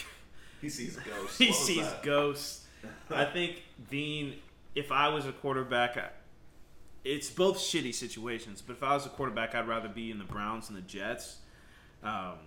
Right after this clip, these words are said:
Speaker 2: just, <sighs> but it just depends on the quarterback. Baker's a, a hothead guy. He's, I think, and I, you know, I hate, I fucking hate the Browns. Don't get me wrong, I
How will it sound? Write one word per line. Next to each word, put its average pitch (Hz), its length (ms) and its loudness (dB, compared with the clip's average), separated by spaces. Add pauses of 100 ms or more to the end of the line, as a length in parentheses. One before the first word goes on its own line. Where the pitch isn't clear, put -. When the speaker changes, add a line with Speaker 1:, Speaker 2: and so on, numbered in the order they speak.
(840)
Speaker 2:
just, - 440 -2 (520)
<sighs> - 500 -16
but 170 300 4
it 190 60 6
just 214 200 0
depends 175 440 0
on 147 120 2
the 127 120 0
quarterback. 120 640 0
Baker's 143 400 2
a, 107 220 -2 (720)
a 101 100 -2
hothead 107 500 0
guy. 104 440 0 (180)
He's, 127 160 -8 (200)
I 139 100 4
think, 175 340 -2 (840)
and 151 100 6
I, 165 120 6
you 175 160 4
know, 175 320 6
I 143 100 6
hate, 160 400 2
I 98 80 -4 (160)
fucking 107 300 -10
hate 110 180 -6
the - 80 -12
Browns. 87 420 -8
Don't 92 160 -10
get 92 100 -10
me 92 100 -8
wrong, 80 260 -10
I 82 140 -8